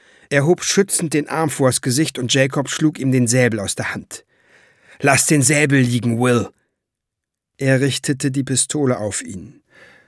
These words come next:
Will bückte sich trotzdem. Jacob versuchte, ihm den Säbel aus der Hand zu treten, doch diesmal war sein Bruder schneller. "Er wird dich töten, Jacob. Schieß." Aber er konnte nicht. Es war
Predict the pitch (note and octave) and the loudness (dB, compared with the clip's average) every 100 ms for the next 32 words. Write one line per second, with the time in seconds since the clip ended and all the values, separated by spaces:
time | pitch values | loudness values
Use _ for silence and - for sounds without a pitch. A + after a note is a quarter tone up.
0 | _ D3+ E3+ G3 D#3 G3 - E3+ E3 - | _ 4 6 6 6 2 2 -4 -2 -2
1 | - G#3 - - F#2+ - _ _ _ _ | -2 -2 -2 -8 -12 -14 _ _ _ _
2 | _ - D3 C3+ D#3 - D3 D3 D3 D#3 | _ 4 4 4 0 0 0 2 0 0
3 | D3 C3+ C#3+ D#3 D3 C3 C#3+ D3 D#3+ D3 | 2 4 4 4 2 0 -2 -2 -2 -4
4 | - C#3 C3 B2 B2+ - E3+ D#3 C3 C3 | 0 0 0 -2 -2 0 0 0 2 2
5 | C3 C3 B2 C#3+ C3+ - C#3 F#2+ D#2+ - | 2 2 2 0 0 2 0 0 -6 -16
6 | _ _ _ - - - - - - - | _ _ _ -18 -16 -12 -14 -14 -16 -16
7 | - - - - - - - - _ - | -16 -18 -20 -20 -20 -20 -20 -20 _ -20
8 | - - _ _ - - - - - - | -18 -20 _ _ -12 -12 -12 -6 -6 -8
9 | _ _ _ _ _ - G2 F#2+ - B2+ | _ _ _ _ _ -8 -8 -8 -8 -8
10 | B2+ F#2+ F#2 - - _ _ _ _ _ | -8 -12 -16 -20 -20 _ _ _ _ _
11 | _ _ - - B2+ | _ _ -8 -6 -6